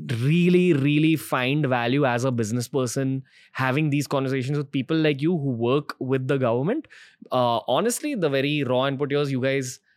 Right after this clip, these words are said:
have too much data. Like, and you guys know exactly what's happening in the country and you know how the country is going to make money.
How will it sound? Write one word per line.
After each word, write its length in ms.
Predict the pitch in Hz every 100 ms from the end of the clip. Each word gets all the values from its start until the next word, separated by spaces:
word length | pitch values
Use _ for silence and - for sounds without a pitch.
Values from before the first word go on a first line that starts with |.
| -
have 200 | 131 - -
too 120 | 175
much 200 | 160 147
data. 320 | 120 113 113 104 113 _ -
Like, 180 | 123 127
and 140 | 127
you 80 | 123
guys 200 | 131 147
know 260 | 127 127 143 131
exactly 480 | 110 113 120 113 135
what's 140 | 127
happening 240 | 131 123 131
in 40 |
the 60 | 135
country 320 | 135 135 147 131
and 260 | 139 175
you 100 | 180
know 220 | 160 180
how 140 | 165 139
the 100 | 147
country 280 | 139 123 139
is 80 | 123
going 220 | 117 120
to 60 |
make 200 | 120 107
money. 280 | 110 98 101